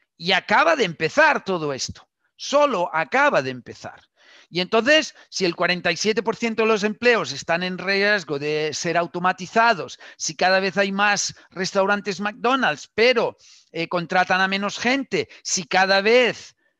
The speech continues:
eh, Amazon acelera su robotización porque tiene que ser cada vez más competitiva y dar mejores precios y conseguir captar más clientes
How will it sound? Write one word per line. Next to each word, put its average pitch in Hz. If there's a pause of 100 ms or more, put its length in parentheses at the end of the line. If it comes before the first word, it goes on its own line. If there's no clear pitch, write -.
(200)
eh, 175
Amazon 196
acelera 185
su 190
robotización 185 (200)
porque 175
tiene 214
que 240 (260)
ser 214
cada 202
vez 214
más 208
competitiva 214 (180)
y 165
dar 208
mejores 220
precios 226 (160)
y 160
conseguir 202
captar 214
más 214
clientes 262